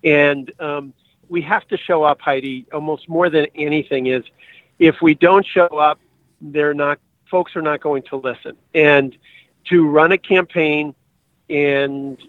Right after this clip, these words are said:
to win in places like Indiana and North Dakota and in, in parts of Michigan and Pennsylvania and Ohio, which are gonna be critical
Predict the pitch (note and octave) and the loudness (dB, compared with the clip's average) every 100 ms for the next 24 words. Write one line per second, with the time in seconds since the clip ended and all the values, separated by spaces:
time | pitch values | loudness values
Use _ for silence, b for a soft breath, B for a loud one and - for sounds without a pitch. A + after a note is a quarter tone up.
0 | _ - D3+ C#3 D#3+ E3+ E3 E3+ D3 C#3 | _ -4 -4 2 6 6 4 2 -2 -2
1 | D#3+ D3 - D#3 C3+ C#3+ C#3 - D3 C#3+ | 0 0 -2 -6 -4 -2 -2 -2 -6 -4
2 | C#3 C#3 C#3 D3 C#3+ - C#3 C#3+ - D3 | -2 0 0 -2 -8 -10 -8 -8 -8 -6
3 | - C#3 C#3 C3 _ _ _ - G#3+ G#3+ | -2 2 2 0 _ _ _ -2 0 2
4 | G3 E3+ - F3 D#3+ - E3 - D3 D3 | 0 -4 -10 -12 -12 -4 -4 -4 -10 -10
5 | D#3 D#3+ D3 C#3+ C3+ - D3+ C3 C#3 C#3+ | -12 -12 -8 -8 -8 -8 -8 -6 -6 -4
6 | C#3+ C#3+ C#3+ C#3 C3+ B2+ C#3+ C#3 C3+ C3 | -4 -4 -4 -4 -4 -2 0 0 0 -4
7 | - C#3 C3+ C3+ C3 D#3 C#3 - | -14 -12 -10 -10 -4 -2 -2 -4